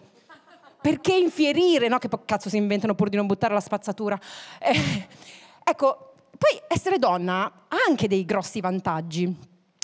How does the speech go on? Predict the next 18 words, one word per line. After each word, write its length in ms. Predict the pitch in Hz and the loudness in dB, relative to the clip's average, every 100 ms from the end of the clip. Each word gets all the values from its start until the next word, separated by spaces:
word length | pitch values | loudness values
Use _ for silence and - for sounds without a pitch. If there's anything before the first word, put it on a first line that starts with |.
| - | -6
Per 80 | 254 | -2
esempio 260 | 233 247 226 | 0 -2 -2
i 40 | |
complimenti. 760 | 233 208 208 190 165 175 180 160 - - - - - | -4 -4 -4 -2 -4 -6 -8 -10 -12 -20 -20 -20 -18
Eh, 760 | - 202 185 180 175 170 170 208 - | -4 -2 0 0 -2 -2 -4 -6 -8
a 80 | - | -2
noi 100 | 403 | -2
donne 180 | 440 339 | 2 0
fanno 180 | 233 226 | 0 -2
più 160 | 233 277 | 0 0
complimenti, 720 | 202 185 190 170 170 175 151 | 0 -2 -2 0 -2 -4 -6
diciamocelo, 560 | 185 185 160 165 156 185 | -4 -2 -2 -4 -6 -4
più, 200 | 196 170 | -4 -4
più 100 | 196 | -2
complimenti, 640 | 202 170 160 240 226 196 | -2 -2 -2 -2 -2 -2
come 120 | 196 | -4
"sei 180 | 180 190 | -4 -2
bella". 600 | 175 202 226 220 214 202 | 0 2 2 2 2 2